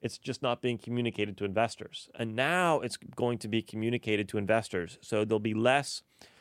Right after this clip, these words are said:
of an information gap when it comes to the audit between the, the board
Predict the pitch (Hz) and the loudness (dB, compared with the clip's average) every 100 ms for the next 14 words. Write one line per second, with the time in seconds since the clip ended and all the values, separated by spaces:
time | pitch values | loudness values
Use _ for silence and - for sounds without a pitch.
0 | _ _ - 120 120 117 120 127 151 135 | _ _ 0 2 2 0 2 4 4 2
1 | 120 110 123 117 98 - 117 107 - 113 | 2 4 6 6 2 -2 -4 -4 -2 -2
2 | 98 110 139 151 117 - 101 - 113 110 | 0 2 6 6 4 -2 -8 -2 0 0
3 | 107 95 101 90 107 95 98 95 92 | -2 0 0 2 -2 0 2 2 -2